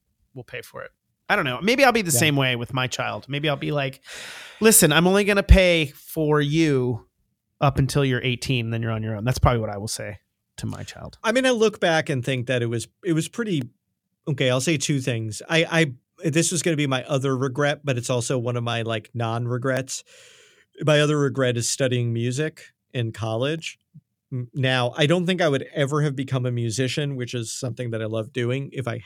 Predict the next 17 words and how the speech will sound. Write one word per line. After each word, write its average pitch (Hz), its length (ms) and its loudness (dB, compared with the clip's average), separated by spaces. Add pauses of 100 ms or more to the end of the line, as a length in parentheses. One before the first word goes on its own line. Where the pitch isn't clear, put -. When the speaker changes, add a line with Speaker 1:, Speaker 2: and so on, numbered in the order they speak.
(160)
Speaker 2:
hadn't 151 380 -6
done 226 240 -2
it, 240 180 -6 (380)
'cause 131 160 0
I 123 40 2
probably 123 540 -2
wouldn't 120 300 -4
have 113 100 -6
had 117 240 -6
the 117 80 -4
guts 117 400 -4
to, 131 100 -6
like, 117 220 -8
continue 117 480 -4
to 113 100 -8
do 131 280 -6
it. 185 140 -6